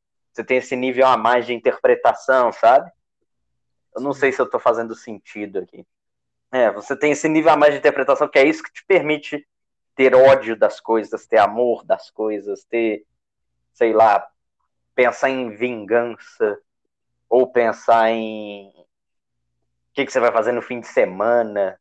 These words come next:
Speaker 1: sabe? Isso
Speaker 2: Uhum.
Speaker 1: um computador não pode fazer. O computador pode simular que faz isso, mas ele nunca vai fazer isso. E aí que tá, ele nunca vai ter ódio. De novo, isso não significa que ele não possa causar mal.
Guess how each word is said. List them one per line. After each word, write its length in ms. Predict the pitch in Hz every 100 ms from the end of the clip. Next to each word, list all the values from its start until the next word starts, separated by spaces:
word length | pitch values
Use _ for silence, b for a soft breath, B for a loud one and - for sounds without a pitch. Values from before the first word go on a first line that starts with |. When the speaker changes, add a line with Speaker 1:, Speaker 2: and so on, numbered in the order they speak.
| _
Speaker 1:
sabe? 400 | 117 127 107 113
Isso 380 | 107 - 165 180 _ _ - 127 _
Speaker 2:
Uhum. 340 | 147 117 127
Speaker 1:
um 20 | 131
computador 520 | 139 131 131 123 143
não 160 | 139 127
pode 360 | - 120 101
fazer. 280 | - 101 98
O 40 | 92
computador 400 | 107 107 117 127
pode 220 | 156 160
simular 640 | - 220 226 156 127 131
que 60 | - _
faz 220 | 113 107
isso, 200 | 101 98 104
mas 120 | 101 104
ele 100 | 110
nunca 240 | 147 160
vai 140 | 143 139
fazer 760 | - 147 101 98 107 110 101
isso. 320 | 95 _ - _ _ _ _ _ _ _ _ _
E 80 | -
aí 100 | 131
que 100 | 131
tá, 180 | - 117
ele 180 | 113 113
nunca 300 | 143 156 151
vai 260 | 143 156 - _ _ _ _ _ _ _ _
ter 240 | 170 165
ódio. 300 | 120 113 -
De 160 | 143 196
novo, 260 | 220 156 156
isso 180 | -
não 140 | 139 170
significa 720 | 175 165 151 - 127 143 185
que 140 | 175 170
ele 160 | 156
não 200 | 147 139
possa 380 | 135 127 127 151
causar 400 | 147 156 113 131
mal. 360 | 190 120 104